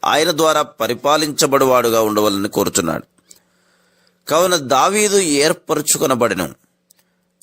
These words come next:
దేవుడు అతనిని ఎన్నో దుఃఖములతో కూడిన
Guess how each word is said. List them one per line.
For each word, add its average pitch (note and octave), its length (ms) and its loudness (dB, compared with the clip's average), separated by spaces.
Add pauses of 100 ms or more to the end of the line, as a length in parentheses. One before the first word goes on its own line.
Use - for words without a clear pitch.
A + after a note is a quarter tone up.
(120)
దేవుడు D3+ 760 0
అతనిని C#3+ 420 0
ఎన్నో C#3 500 0
దుఃఖములతో D#3 680 0
కూడిన B2 460 2